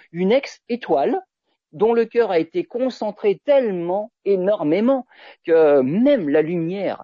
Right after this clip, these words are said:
à la vitesse de trois cent mille kilomètres à chaque seconde,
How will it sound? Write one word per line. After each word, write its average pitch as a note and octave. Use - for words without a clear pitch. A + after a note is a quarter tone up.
à C3+
la D#3+
vitesse F#3
de D3+
trois G3
cent F#3+
mille F#3
kilomètres A3
à C#3
chaque -
seconde, B3